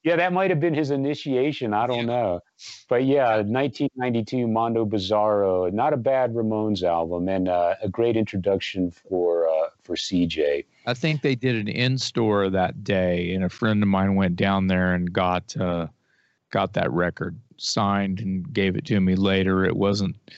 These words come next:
Speaker 2: it wasn't on my agenda to stand in line and, and get the
Speaker 1: Yeah.
Speaker 2: Ramones autograph, but, uh, it was a nice gift.
Speaker 1: Well, the
Speaker 2: And,
Speaker 1: funny
Speaker 2: uh,
Speaker 1: thing
Speaker 2: I,
Speaker 1: that
Speaker 2: I don't, I don't hate the record. I like the record.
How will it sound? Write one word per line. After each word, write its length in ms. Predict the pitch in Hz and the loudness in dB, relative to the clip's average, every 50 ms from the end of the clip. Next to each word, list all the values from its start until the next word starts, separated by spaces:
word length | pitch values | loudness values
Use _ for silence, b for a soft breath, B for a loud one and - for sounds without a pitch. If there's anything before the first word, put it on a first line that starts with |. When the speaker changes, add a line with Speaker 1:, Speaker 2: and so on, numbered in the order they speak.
| B B B B B B B | B B B B B B B
Speaker 2:
it 120 | B 92 78 | B 0 2
wasn't 400 | 98 110 117 110 107 110 104 101 | 2 2 2 0 0 0 0 0
on 240 | 98 101 98 98 | 0 0 0 -2
my 260 | 98 98 98 98 98 98 | -2 0 0 0 0 0
agenda 680 | 95 95 90 92 98 101 104 98 101 95 98 95 90 | 0 -2 -4 -4 -4 -4 -2 -2 -2 -2 -2 -2 -2
to 160 | - - 95 | -4 -6 -8
stand 420 | - - - 110 101 98 95 92 | -6 -4 -2 -2 0 0 0 -2
in 180 | 92 90 90 92 | -2 -2 0 0
line 520 | 92 92 95 95 95 95 95 92 90 90 | 0 2 2 2 0 0 0 0 -2 -2
and, 200 | 87 87 87 90 90 - _ - | -4 -4 -6 -8 -10 -14 _ -10
and 240 | - 95 95 92 95 | -8 -6 -6 -4 -2
get 240 | 98 92 90 87 - _ _ B B B B B B | 0 0 0 0 -2 _ _ B B B B B B
the 80 | B - | B 0
Speaker 1:
Yeah. 160 | 196 202 196 | 2 2 2
Speaker 2:
Ramones 460 | 156 143 123 107 92 87 87 - - 120 117 | 2 2 2 2 0 0 -2 -6 -10 -12 -6
autograph, 560 | 127 123 127 104 98 120 113 113 113 110 107 - - | -4 -2 -2 -2 0 0 0 0 0 -2 -4 -8 -10
but, 280 | 98 104 98 95 95 | -10 -8 -6 -6 -6
uh, 200 | 95 95 92 95 - | -6 -6 -6 -6 -6
it 80 | - 123 | -6 -6
was 180 | 123 113 98 | -6 -4 -6
a 40 | 107 | -6
nice 320 | 101 107 113 113 110 - - | -4 -4 -2 -2 -4 -6 -6
gift. 640 | - 117 113 110 107 98 87 87 - - - - _ b b b b b b b b b | -6 -2 0 0 0 0 -2 -6 -8 -14 -20 -20 _ b b b b b b b b b
Speaker 1:
Well, 100 | 139 143 | 2 2
the 80 | 151 | 2
Speaker 2:
And, 100 | 127 123 | 2 2
Speaker 1:
funny 200 | 170 175 185 190 | 2 2 2 2
Speaker 2:
uh, 100 | 175 - | 2 2
Speaker 1:
thing 140 | - 175 160 | 2 2 2
Speaker 2:
I, 40 | 147 | 2
Speaker 1:
that 200 | 147 139 135 131 139 | 2 0 0 -2 -4
Speaker 2:
I 40 | |
don't, 200 | 139 151 147 139 - _ _ _ - | -8 -10 -12 -14 -16 _ _ _ -10
I 80 | 120 131 | -8 -6
don't 220 | 147 151 135 - | -6 -6 -6 -4
hate 220 | 123 151 - 147 - | -4 -4 -4 -4 -6
the 100 | 165 151 | -6 -4
record. 380 | 156 180 196 - - 110 107 | -4 -4 -6 -6 -8 -10 -8
I 80 | 110 110 | -6 -4
like 260 | 113 120 123 127 - | -2 -2 -2 -4 -4
the 80 | - 120 | -6 -4
record. 400 | 120 147 - - - - - | -4 -4 -4 -4 -6 -8 -10